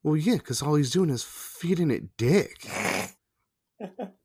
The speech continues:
Speaker 1: And I don't think it was supposed to come out of the box. He took it out of the box. It's, like, dehydrating. The box was at home.
Speaker 2: I don't remember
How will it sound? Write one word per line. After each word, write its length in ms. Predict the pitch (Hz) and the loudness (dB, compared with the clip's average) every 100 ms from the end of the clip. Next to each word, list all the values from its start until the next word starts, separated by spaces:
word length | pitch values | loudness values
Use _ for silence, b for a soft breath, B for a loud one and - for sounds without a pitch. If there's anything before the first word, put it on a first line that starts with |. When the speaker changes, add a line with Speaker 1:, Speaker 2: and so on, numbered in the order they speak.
| - | -6
Speaker 1:
And 100 | 135 | 2
I 80 | 139 | 4
don't 140 | 139 160 | 6 6
think 120 | 190 | 6
it 60 | 131 | 6
was 120 | 123 | 4
supposed 320 | - 117 - | 2 0 0
to 60 | 120 | 0
come 80 | |
out 160 | 110 120 | 2 2
of 80 | 127 | 2
the 80 | 135 | 2
box. 400 | 170 202 - - | 4 4 2 -8
He 60 | |
took 200 | 98 110 | -4 2
it 100 | 117 | 4
out 180 | 123 139 | 6 6
of 60 | 139 | 4
the 80 | |
box. 400 | 135 160 175 - 104 | 2 2 0 -2 -6
It's, 180 | - | -2
like, 140 | 107 110 | -2 0
dehydrating. 680 | 123 120 147 113 104 76 92 | 0 2 0 2 -2 -2 -6
The 60 | |
box 360 | 95 107 123 - | -2 0 0 -4
was 160 | 131 127 | -2 -2
at 80 | 127 | 0
home. 360 | 135 131 92 - | 0 0 -4 2
Speaker 2:
I 120 | 147 | 4
don't 260 | 175 180 175 - | 4 2 -2 -4
remember 680 | 131 127 127 120 113 110 | 0 2 4 4 2 0